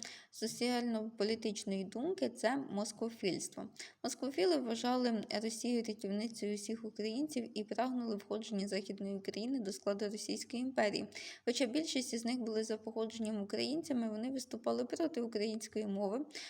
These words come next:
створивши на основі російської штучне язичіє. А москофіли стверджували, що українського народу як окремої нації не існує, а є єдиний общеруський народ, е, від Карпат саме до Камчатки.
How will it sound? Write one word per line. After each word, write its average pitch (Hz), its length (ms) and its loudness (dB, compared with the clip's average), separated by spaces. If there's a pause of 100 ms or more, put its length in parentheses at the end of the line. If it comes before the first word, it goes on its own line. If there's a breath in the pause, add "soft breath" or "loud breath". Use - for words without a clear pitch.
створивши 269 500 2
на 226 180 2
основі 240 380 0
російської 233 600 -2
штучне 247 580 -2
язичіє. 214 680 2 (460 loud breath)
А 214 80 2
москофіли 269 640 2
стверджували, 254 640 2
що 240 200 -2
українського 226 600 -2
народу 214 340 0
як 214 200 0
окремої 202 480 0
нації 190 360 0
не 180 180 0
існує, 233 420 0 (100)
а 208 80 0
є 214 260 2 (380 loud breath)
єдиний 220 500 4
общеруський 214 720 -2
народ, 220 460 2 (360 loud breath)
е, 202 260 8
від 214 220 4
Карпат 196 440 4 (140)
саме 220 420 2
до 190 100 2
Камчатки. 185 680 0